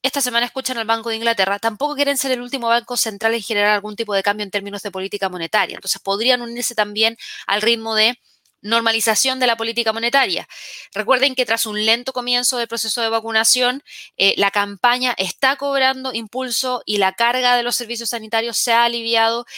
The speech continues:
y eso ha permitido levantar algunas restricciones impuestas principalmente a las empresas de servicios, y eso debería obviamente generar una continuidad de las alzas en el P M I de servicios para la zona euro. Eh, y esto obviamente permitió tener esta lectura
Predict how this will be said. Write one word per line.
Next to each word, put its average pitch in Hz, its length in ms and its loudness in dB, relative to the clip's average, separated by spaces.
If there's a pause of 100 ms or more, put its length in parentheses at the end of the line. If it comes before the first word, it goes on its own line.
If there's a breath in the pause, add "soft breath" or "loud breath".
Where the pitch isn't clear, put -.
(120)
y 220 120 2
eso 240 100 2
ha 226 60 2
permitido 220 400 -4
levantar 202 400 2
algunas 233 340 0
restricciones 220 600 -6
impuestas 226 840 0 (320 loud breath)
principalmente 262 760 0
a - 20 4
las 269 160 0
empresas 240 480 0
de 285 160 6
servicios, 254 880 0 (280 loud breath)
y 214 180 2
eso 247 380 2 (300 soft breath)
debería 240 800 4
obviamente 233 600 0
generar 214 480 0 (280 loud breath)
una 233 180 -2
continuidad 226 560 0
de 262 80 4
las 240 180 2
alzas 254 300 0
en 233 80 -2
el 220 100 -4
P 247 180 0
M 247 140 -2
I 247 40 0
de 254 80 0
servicios 240 480 -4
para 240 180 4
la 247 80 0
zona 269 320 0
euro. 202 300 -2 (400 loud breath)
Eh, 185 500 4
y 214 160 2
esto 240 320 -2
obviamente 254 680 0
permitió 214 680 -4
tener 220 380 0
esta 240 320 0
lectura 220 640 0